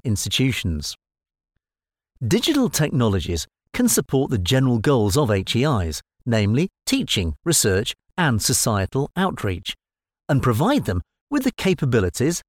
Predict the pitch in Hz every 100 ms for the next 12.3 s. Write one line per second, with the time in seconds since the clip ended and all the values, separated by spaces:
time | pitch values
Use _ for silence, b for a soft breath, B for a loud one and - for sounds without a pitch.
0 | _ 113 107 98 143 - - 170 151 110
1 | - 262 123 95 98 - _ - 220 175
2 | 185 - 110 101 131 - 113 101 - 131
3 | 123 98 90 - 95 - 117 120 160 190
4 | - 95 78 - _ _ _ _ _ _
5 | _ _ 147 151 233 269 147 120 113 143
6 | 226 127 - 202 135 110 113 104 104 123
7 | 113 117 95 123 110 107 107 - 92 175
8 | 185 107 95 92 - _ _ - 151 143
9 | 139 156 - 113 95 107 - 95 117 156
10 | 90 76 - _ _ _ _ _ _ -
11 | 226 330 262 139 139 110 - 143 151 101
12 | 95 87 -